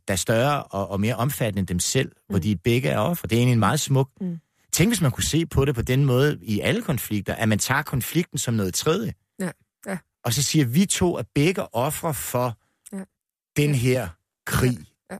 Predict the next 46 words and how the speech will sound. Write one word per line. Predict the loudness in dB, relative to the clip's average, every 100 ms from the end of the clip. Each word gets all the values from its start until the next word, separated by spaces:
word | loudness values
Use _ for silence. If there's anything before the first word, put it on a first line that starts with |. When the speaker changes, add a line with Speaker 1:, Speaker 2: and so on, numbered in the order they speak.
| -2
Speaker 1:
den | 0 2
her, | 2 2 2 0 -2
øh, | -4 -2 -4 -2 -2 -2 -2 -2 -2
interessemodsætning." | -2 -2 0 0 -2 -2 -2 -2 -6
Speaker 2:
Ja, | -18 _ _ _ _ -14
ja. | -14 _
Speaker 1:
Ja, | -8 -8
jeg | -12 -18
ved | -20
sgu | -20 -20
ikke. | -20 _ _ _ _ _ 0
Speaker 2:
Jo, | 2
men | -2 -8 -6
jeg | -4 -2
tror, | -4 -4
man | -4
kan | -4 -6 _
godt, | -6 -6 _ -14 -10
i | -2
hvert | 0 0 -2
fald | -6
så | -6 -8
kan | -8
man | -8
kigge | -6 -8 -10 _
bag | -8 -8
om | -6
mennesker | -6 -4 -6 -8 -12
og | -8
sige, | -6 -6
"Hvad | -6 -6 -6
er | -6
det, | -6 -8
der | -10
driver | _ -12 -10 -10
dig?" | -12 -14 -8
Og | -6
det | -4
er |
jo | -4 -6
altid, | -8 -6 -4 -6 -8 _ _
altså, | -8 -6
der | -6
er |
jo | -6 -2
altid | -2 -2 -6